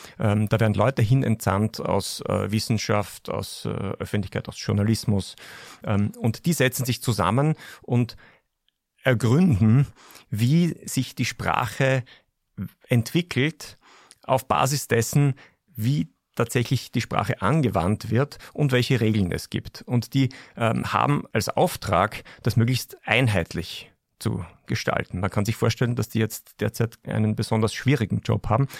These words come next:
denn es ist im Moment eben überhaupt nicht einheitlich und es gibt keine verbindliche Regel und die treffen sich zweimal im Jahr und sagen dann,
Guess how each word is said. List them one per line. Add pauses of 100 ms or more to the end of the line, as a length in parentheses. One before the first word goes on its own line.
(180)
denn
es
ist
im
Moment
eben
überhaupt
nicht
einheitlich (240)
und
es (640)
gibt
keine
verbindliche
Regel
und (160)
die
treffen
sich
zweimal
im
Jahr (400)
und
sagen
dann,